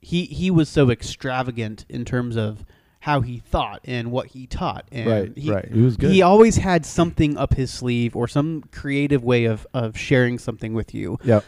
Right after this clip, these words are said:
Speaker 1: He was very thoughtful. You're gonna really like his show. He's written some amazing books, uh, particularly, uh, one really amazing kids book, uh, that we will probably end up talking about as
Speaker 2: And
Speaker 1: well.
Speaker 2: a shout out, he has a, he has a podcast called In the Word on the Go. It's a ten minute.
Speaker 1: That is true.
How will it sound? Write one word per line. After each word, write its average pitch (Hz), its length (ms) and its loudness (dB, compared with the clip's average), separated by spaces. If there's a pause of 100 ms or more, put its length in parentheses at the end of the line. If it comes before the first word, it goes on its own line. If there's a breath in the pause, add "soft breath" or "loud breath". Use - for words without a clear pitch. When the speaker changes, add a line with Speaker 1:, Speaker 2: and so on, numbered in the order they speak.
Speaker 1:
He 151 100 4
was 131 100 6
very 139 260 4
thoughtful. 113 400 0
You're 135 200 2
gonna 202 180 6
really 143 200 8
like 120 160 2
his 120 140 -4
show. 113 260 -6
He's 123 160 -8
written 135 200 -6
some 127 120 -8
amazing 117 360 -2
books, - 400 -2 (400 soft breath)
uh, 110 160 -2 (340)
particularly, 113 680 -6
uh, 110 260 -8
one 117 520 -4
really 120 380 2
amazing 113 380 0
kids 127 360 -2
book, - 340 -2 (440 soft breath)
uh, 104 240 -6
that 110 200 -4
we 117 120 0
will 113 140 0
probably 110 320 -2
end 107 120 -10
up - 80 -14
talking 107 260 -6
about 104 180 -8
as 139 60 2
Speaker 2:
And 127 140 8
Speaker 1:
well. 123 80 6
Speaker 2:
a - 20 2
shout 143 320 6
out, 104 220 2
he 113 180 2
has 113 380 0
a, 95 320 -4
he 110 160 -2
has 131 220 2
a 113 60 4
podcast 80 540 -4
called 92 220 -6
In 120 160 2
the 110 80 4
Word 98 320 0
on 92 180 -8
the 87 80 -8
Go. 87 360 -4
It's 85 140 -10
a 82 40 -8
ten 98 240 -2
minute. 92 320 -6
Speaker 1:
That 110 160 -8
is 113 140 -12
true. 131 420 -4